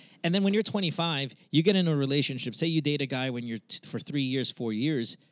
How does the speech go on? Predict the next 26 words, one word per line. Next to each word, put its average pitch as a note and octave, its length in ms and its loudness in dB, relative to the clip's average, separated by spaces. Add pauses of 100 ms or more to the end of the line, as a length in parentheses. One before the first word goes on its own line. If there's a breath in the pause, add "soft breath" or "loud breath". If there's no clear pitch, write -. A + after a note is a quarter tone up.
Say - 180 0
you C#3+ 160 2
get A#2 160 -4
married C#3+ 520 -4 (200)
after A#2 240 -6
three A#2 220 -6
years, G#2+ 420 -6 (200)
twenty-nine, C3 600 -6
twenty-eight. C#3 600 -4 (440 soft breath)
Then C3+ 120 0
you D#3+ 80 -2
start C#3+ 220 -4
having B2 200 -8
a G#2+ 40 -8
family C3+ 520 -4
at - 100 -10
twenty-eight. A2 640 -6 (200)
You C3 160 -2
can F#3 140 2
have C3+ 200 -6
three D3 320 -4
kids, A#2 640 -2 (1080)
be C3+ 180 2
a - 40 0
kick-ass D3+ 500 -4
lawyer, A#2+ 560 0